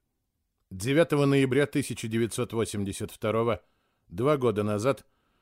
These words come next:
она искала клиентов на пересечении Ситак и двухсотой Южной улицы. Погода была сырой,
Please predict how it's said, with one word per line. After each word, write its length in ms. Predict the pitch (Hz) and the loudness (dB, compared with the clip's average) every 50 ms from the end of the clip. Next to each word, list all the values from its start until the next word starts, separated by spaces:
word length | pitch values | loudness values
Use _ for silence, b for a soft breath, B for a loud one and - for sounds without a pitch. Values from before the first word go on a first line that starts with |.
| _ _ _ | _ _ _
она 260 | - 120 139 160 185 - | -4 0 2 2 2 2
искала 440 | - 156 - - - 160 160 156 143 | 2 -2 -2 0 0 2 4 4 2
клиентов 580 | - - 117 117 123 147 147 139 - 151 - - | 2 0 0 2 2 2 2 2 0 -2 -2 0
на 120 | 139 147 | 0 0
пересечении 800 | 131 - 143 135 127 - - 131 - - 143 135 135 131 131 127 | 0 0 0 0 0 0 -2 -4 -2 -2 0 0 2 2 2 0
Ситак 580 | 113 - - 127 110 - - 160 - - - _ - | 0 -2 -4 -8 -6 -2 -2 -2 -2 -4 -8 _ -4
и 140 | 139 131 | -4 -2
двухсотой 600 | 120 120 123 127 - - - - 160 - - 147 139 | -2 0 0 -2 -2 -2 -2 -2 -2 0 0 0 0
Южной 500 | 139 131 127 127 110 98 120 117 117 - | 0 2 2 2 2 2 0 -2 -2 -2
улицы. 500 | - 143 107 82 71 - - - - - _ _ _ _ _ _ _ _ _ _ _ _ _ _ _ _ _ _ | -2 -2 -2 -2 -6 -10 -12 -14 -14 -18 _ _ _ _ _ _ _ _ _ _ _ _ _ _ _ _ _ _
Погода 360 | - 120 - - 147 156 127 | -4 -2 0 0 -2 -2 0
была 280 | 110 92 101 101 110 107 | -2 -2 0 0 -2 -2
сырой, 440 | - - 120 110 104 85 73 71 | -4 -4 -4 -2 -2 -4 -4 -8